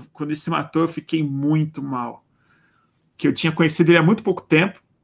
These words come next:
tinha lido vários artigos dele, tinha me identificado profundamente, e, e quando ele se mata, você fala, "Nossa", né? Tipo,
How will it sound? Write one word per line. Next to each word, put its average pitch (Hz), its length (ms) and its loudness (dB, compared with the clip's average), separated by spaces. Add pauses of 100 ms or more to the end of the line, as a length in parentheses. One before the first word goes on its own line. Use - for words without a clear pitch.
(800)
tinha 147 200 0
lido 147 320 6
vários 151 320 2
artigos 131 400 -6
dele, 156 160 -2
tinha 156 140 -6
me 147 40 -4
identificado 151 480 -4
profundamente, 160 920 -6 (1000)
e, 147 960 4 (160)
e - 60 -18
quando 170 320 2
ele 190 120 4
se - 200 -8
mata, 170 440 2
você 151 140 -6
fala, 156 200 -2
"Nossa", 151 540 -6 (100)
né? 151 280 -6
Tipo, 143 640 -10